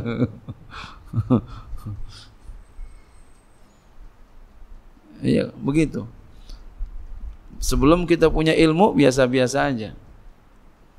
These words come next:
Ketika kita udah punya ilmu, berada di satu tempat, ada aja tuh orang tuh, macam-macam.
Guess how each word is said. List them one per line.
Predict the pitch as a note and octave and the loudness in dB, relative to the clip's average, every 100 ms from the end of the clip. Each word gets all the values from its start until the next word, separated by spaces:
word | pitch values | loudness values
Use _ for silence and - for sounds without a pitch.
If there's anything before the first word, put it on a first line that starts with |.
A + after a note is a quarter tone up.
| - - - - - - - - | -16 -16 -16 -20 -20 -20 -20 -8
Ketika | - A#2+ D3 D#3 | -2 2 4 4
kita | D#3 D3+ D#3 | 4 4 6
udah | D3+ | 6
punya | C#3+ D#3 D#3 | 4 4 4
ilmu, | D#3+ D#3 F#3+ A3+ - - | 4 6 4 2 -4 0
berada | C3+ C3 D3+ | 4 6 6
di | D#3 | 6
satu | D3+ D#3 D#3 | 6 4 4
tempat, | D#3 D#3 G3 G3+ - - - - - - - - - - - - - - - | 2 2 2 0 -4 -20 -20 -20 -20 -20 -20 -16 -16 -16 -16 -12 -8 -8 -4
ada | A#2+ A#2+ | 2 2
aja | C#3+ E3 | 2 -2
tuh | D#3+ | -2
orang | C3+ G#2+ G2 | -4 -6 -8
tuh, | |
macam-macam. | A2+ C#3 D#3+ D#3+ | -10 -2 0 2